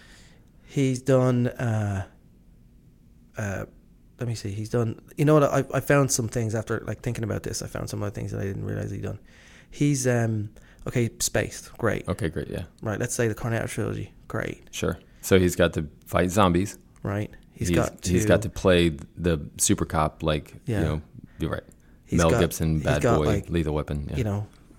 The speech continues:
Speaker 1: alien robots.
Speaker 2: Okay.
Speaker 1: He's got he's been in Doctor Who as the editor in The Long Game, w-, with, that was the Eccleston version of Doctor Who. So
Speaker 2: Right.
Speaker 1: he's got to be in Do-, he's got to meet and hang out with Doctor Who.
Speaker 2: Yep.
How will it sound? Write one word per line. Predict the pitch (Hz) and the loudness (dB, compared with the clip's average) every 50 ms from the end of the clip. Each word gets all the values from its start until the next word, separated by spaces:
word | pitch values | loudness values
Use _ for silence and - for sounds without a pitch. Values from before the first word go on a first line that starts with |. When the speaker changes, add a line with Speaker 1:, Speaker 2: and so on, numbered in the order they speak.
| - - - - - - - | -20 -20 -20 -20 -12 -6 -2
Speaker 1:
alien | 120 120 123 131 127 | 0 2 2 2 2
robots. | 123 117 113 104 107 107 110 - - - - - - | 4 2 2 2 2 0 0 0 -2 -6 -6 -6 -6
Speaker 2:
Okay. | 82 80 - 82 80 85 - - - - | -6 -4 -2 -4 -4 -6 -8 -14 -20 -12
Speaker 1:
He's | - - 123 113 - | -6 -4 -4 -4 -2
got | - 110 107 101 92 - - - - - - - - - - - _ - - - - - - | 0 0 0 0 0 -2 -6 -12 -20 -20 -20 -20 -20 -20 -20 -20 _ -20 -20 -20 -16 -8 -6
he's | 120 117 | -4 0
been | - 123 117 | 2 2 4
in | 120 | 4
Doctor | 120 117 127 - 160 | 4 2 2 0 -2
Who | 135 139 123 120 120 127 - - - | 0 2 2 2 0 0 -4 -8 -8
as | 110 104 104 | -8 -6 -6
the | - - | -4 -2
editor | 110 107 107 107 - 113 113 123 - - | -2 -2 -2 -2 -2 -4 -4 -4 -6 -8
in | - 110 104 | -6 -4 -2
The | 107 107 | -2 -2
Long | 110 110 110 110 117 110 | 0 0 0 0 0 -2
Game, | 98 92 95 113 117 117 117 - - - | -2 -2 -2 -4 -6 -8 -10 -12 -14 -10
w-, | - - - | -8 -8 -6
with, | - 110 104 - - - | -4 -6 -6 -6 -6 -6
that | 117 110 | -6 -4
was | 104 110 - | -4 -6 -6
the | - - - | -6 -6 -6
Eccleston | 107 - 123 - - 110 101 | -6 -4 -4 -4 -4 -4 -4
version | 101 95 92 98 110 110 | -4 -2 -4 -4 -6 -8
of | 107 - | -10 -8
Doctor | - - - - - | -8 -8 -8 -6 -6
Who. | 107 - | -6 -6
So | - - - - - 76 82 | -6 -6 -8 -6 -2 0 0
Speaker 2:
Right. | - | 0
Speaker 1:
he's | 107 | 0
got | 113 110 - | -2 -4 -6
to | - | -6
be | - 110 107 | -6 -4 -4
in | 113 | -2
Do-, | - - - | -4 -6 -6
he's | - 113 | -8 -14
got | - - | -12 -8
to | - 120 | -4 -2
meet | 123 123 - | -2 -2 -4
and | - 117 | -6 -6
hang | 113 110 123 | -4 -2 0
out | 127 | 0
with | 123 - | 0 0
Doctor | 120 120 120 139 143 | -2 -2 -2 -2 -2
Who. | 131 98 98 101 - - | 0 0 -2 -4 -6 -4
Speaker 2:
Yep. | - 87 - | -4 -4 -4